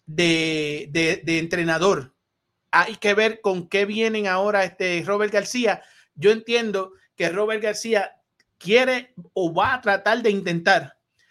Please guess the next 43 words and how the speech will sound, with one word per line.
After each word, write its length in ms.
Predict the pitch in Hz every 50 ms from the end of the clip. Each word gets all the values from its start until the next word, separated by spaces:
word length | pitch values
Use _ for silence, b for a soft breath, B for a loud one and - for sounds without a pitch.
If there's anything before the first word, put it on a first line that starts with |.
| _ _ _ _ _
de 240 | - 151 185 180 175
que 180 | 185 180 185 -
Usyk 520 | 196 226 277 269 - - 277 269 269 - _ _ _ _ _ -
bu-, 380 | 156 143 143 170 226 254 - 175
de 180 | 185 202 190
que 300 | 196 196 185 180 170 165 -
Joshua 420 | 196 233 240 226 - 233 208 185
busque 380 | 170 190 233 247 - - 233 208
más 240 | 196 214 226 226 -
a 120 | - 196 202
Usyk 520 | 214 240 240 - - 202 185 - - - _ -
a 120 | 156 170
intentar 520 | 175 175 170 185 170 165 165 - 180 196 233
noquearlo 560 | 233 214 - - 202 214 220 226 233 233 233
con 160 | 226 202 180
su 200 | 170 - 240 240
poder 440 | - 196 175 165 156 156 165 170 _ _ _ _ _ _ _ _ _ _ _ _
y 220 | - 196 190 165 170
creo 320 | 208 208 220 233 233 226
que 200 | 226 202 202 202 -
eso 440 | 196 214 220 214 - 226 220 208 -
al 180 | 180 180 175 170
mismo 480 | 180 208 226 208 185 170 175 170 170
tiempo 480 | 170 202 202 208 202 185 190 208 185 175
le 180 | 170 165 156 151
puede 580 | 151 - 165 170 185 196 196 185 196 196 - 160
encontrar 580 | 165 165 175 170 151 147 147 180 190 202 208 -
hasta 360 | 165 156 165 _ - 160 - -
un 240 | 175 175 190 190 185
knockout 480 | 185 185 175 175 - 175 190 208 208 -
a 140 | 156 156 151
Alexander 580 | 151 156 151 156 - - 185 190 185 190 196 -
Usyk 360 | - 196 202 - 202 196 -
que 140 | - - 160 156
le, 180 | 156 151 -
que 120 | - 165 156
le 100 | 151 147
meta 400 | 151 165 180 175 - 190 175 -
una 240 | - 170 196 196 180
buena 320 | 165 165 180 185 190 170 165
mano 340 | 170 180 185 180 180 170
a 60 | 170 165
Joshua 440 | 196 226 233 226 - 220 220 214